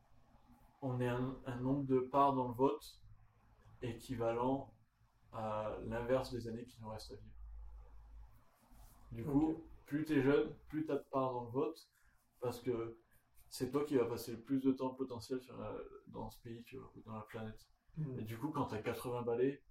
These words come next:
Speaker 1: alors on part, on dit qu'on fait cent et ensuite on, on fait le négatif, quoi. Cent moins quatre-vingts balais, ça, t'as de vingt, vingt parts de vote, c'est pas, c'est pas énorme, mais en même temps, genre, euh, déjà tes avis, ils sont super vieux, t'as vécu dans un monde qui est dans le passé de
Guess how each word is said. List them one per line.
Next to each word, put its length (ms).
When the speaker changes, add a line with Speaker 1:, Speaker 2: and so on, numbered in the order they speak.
Speaker 1:
alors 180
on 40
part, 220
on 60
dit 200
qu'on 100
fait 140
cent 320
et 60
ensuite 320
on, 200
on 140
fait 120
le 80
négatif, 440
quoi. 120
Cent 220
moins 180
quatre-vingts 340
balais, 180
ça, 120
t'as 100
de 100
vingt, 340
vingt 220
parts 200
de 100
vote, 360
c'est 240
pas, 580
c'est 160
pas 140
énorme, 280
mais 60
en 80
même 120
temps, 280
genre, 240
euh, 320
déjà 240
tes 200
avis, 200
ils 80
sont 140
super 420
vieux, 320
t'as 80
vécu 220
dans 200
un 80
monde 220
qui 120
est 20
dans 140
le 60
passé 320
de 100